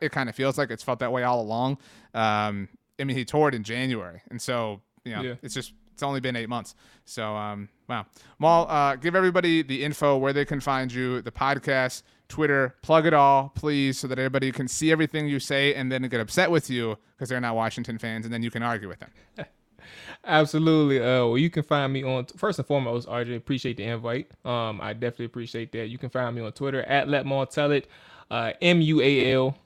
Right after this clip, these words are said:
Speaker 2: Um, I know people sometimes don't know how to spell Jamal. Um, so Let Maul Tell It, uh, with the U. Uh, but also Hogs Haven Podcast. Uh, you can find that on all podcast platforms. The same way you, same way you get Blogging the Boys, you'll find Hogs Haven as well.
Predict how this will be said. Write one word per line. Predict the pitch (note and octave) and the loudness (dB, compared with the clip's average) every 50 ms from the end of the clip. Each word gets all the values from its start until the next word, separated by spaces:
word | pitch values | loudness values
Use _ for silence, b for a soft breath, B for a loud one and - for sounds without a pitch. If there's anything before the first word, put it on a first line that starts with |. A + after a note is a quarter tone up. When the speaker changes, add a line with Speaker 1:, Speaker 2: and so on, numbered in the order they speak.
| _ - | _ -12
Speaker 2:
Um, | - B2+ B2+ A#2+ | -10 -8 -8 -6
I | A#2+ | -6
know | B2 B2+ B2+ B2 | -6 -4 -4 -4
people | - C#3+ C3 C3 C3+ | -4 -4 -6 -6 -6
sometimes | - C3+ B2+ A#2+ - C3+ B2+ A#2+ A#2+ | -8 -6 -6 -4 -4 -2 -2 -2 -2
don't | A#2 B2 B2 | -4 -4 -4
know | B2+ B2 | -2 -2
how | A#2+ | -2
to | A#2+ B2 | -2 -4
spell | - B2+ B2+ C3+ | -4 -6 -8 -8
Jamal. | C3+ B2 A#2+ A#2+ A#2+ A#2+ A#2 C3 - _ _ _ - | -8 -6 -4 -4 -4 -4 -4 -6 -10 _ _ _ -10
Um, | - A#2+ A#2 A2+ A2 C#3+ | -8 -6 -6 -6 -6 -6
so | - B2+ A#2 A2 G#2+ C#3 - _ _ _ _ | -4 -4 -2 -2 -2 -4 -8 _ _ _ _
Let | - B2 C3 C3+ | -4 0 2 2
Maul | C3 C3 C3 C3 B2+ | 4 4 2 2 2
Tell | - - C3 B2+ B2+ | 0 0 -2 0 0
It, | B2 A#2+ - B B B B B B B B | -2 -4 -6 B B B B B B B B
uh, | B2 A#2 | 0 2
with | A#2 C3 - | 2 2 2
the | C#3+ C3+ | 0 0
U. | C3 C3+ C3 B2+ B2+ - - b b b b b | 2 2 2 0 0 -4 -8 b b b b b
Uh, | b C3 B2+ B2+ | b 2 4 4
but | A#2 A2+ B2 C3 B2+ B2 - - _ _ | 2 2 2 2 2 2 0 -6 _ _
also | - C3+ C#3 C#3 - - C#3 B2+ | 4 6 6 6 6 6 6 8
Hogs | B2+ C3+ C#3 C#3 C3 - | 8 8 8 6 6 4
Haven | - D3 C#3 C3 C3 B2 | 4 2 2 2 0 0
Podcast. | - D3 C3+ C3 B2+ B2+ - D3 C3 C3 B2+ B2+ B2 - - - b b b b b | 0 2 4 4 4 2 0 0 2 2 2 2 0 -2 -6 -16 b b b b b
Uh, | B2 | -6
you | A#2 A#2+ B2 | -4 -4 -4
can | C3 | -4
find | B2+ - B2+ B2 A#2+ A#2+ | -4 -2 -2 -2 0 -2
that | A#2+ A#2 | -2 -4
on | G2+ | -4
all | G#2+ A#2+ B2 B2+ B2+ A#2+ - _ _ _ - - | -2 -2 0 0 0 -2 -4 _ _ _ -6 0
podcast | - B2+ B2 B2+ - B2+ B2+ B2 - | 2 2 2 2 2 0 -2 -2 0
platforms. | - B2+ A#2+ - - C3 B2 A2+ | 0 0 0 0 -2 -4 -4 -4
The | A2+ | -4
same | - B2 B2+ | -4 -2 -2
way | C3 C3 | 0 -2
you, | C3 B2+ C3 - | -2 -4 -6 -10
same | - - C3 C3+ C#3+ C#3+ | -8 -4 -2 0 0 0
way | C#3+ | 0
you | C#3+ C#3 | 0 0
get | C3+ C#3 C3+ B2 | 0 0 0 0
Blogging | C3 C3 C3+ C#3 C3+ C3+ | 0 0 0 0 0 -2
the | C#3 | -4
Boys, | C3+ C#3+ C#3+ C#3+ C#3 C3 C3+ | -2 0 0 2 2 0 0
you'll | C3 B2 | -4 -6
find | - - C3 B2+ B2 B2+ | -4 -2 -2 -2 -2 -2
Hogs | B2+ B2+ B2+ - | -2 -4 -4 -4
Haven | - C3 C3 B2 B2+ B2 | -6 -6 -4 -4 -4 -6
as | A#2+ - B2 | -8 -6 -6
well. | B2+ B2+ B2 B2+ A#2+ - | -4 -2 -2 -2 -2 -4